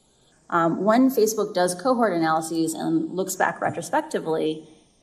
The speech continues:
it discovers things like, you know, up to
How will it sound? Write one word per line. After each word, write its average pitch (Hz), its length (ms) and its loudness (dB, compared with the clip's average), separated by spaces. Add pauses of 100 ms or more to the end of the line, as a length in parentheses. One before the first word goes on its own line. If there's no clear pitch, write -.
it 196 220 -4
discovers 254 540 2
things 170 320 0
like, 160 300 0 (360)
you 185 80 -4
know, 165 140 0 (100)
up 202 140 -2
to 185 80 -6